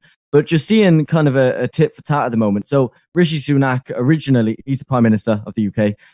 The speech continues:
he originally saying that he's gonna curb immigration by, um, by not allowing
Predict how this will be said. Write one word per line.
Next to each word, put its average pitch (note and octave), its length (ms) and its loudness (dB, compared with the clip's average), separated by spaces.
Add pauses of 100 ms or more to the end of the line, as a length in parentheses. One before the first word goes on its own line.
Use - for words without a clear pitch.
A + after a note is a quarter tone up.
(120)
he D#3+ 100 0
originally E3 600 2
saying C3 360 2
that A#2+ 140 0
he's A#2+ 160 0
gonna B2 160 0
curb D3 300 2
immigration A#2+ 560 0
by, G#2+ 340 -4 (240)
um, G2 400 0 (300)
by G#2 160 -2
not B2 220 2
allowing A2+ 440 0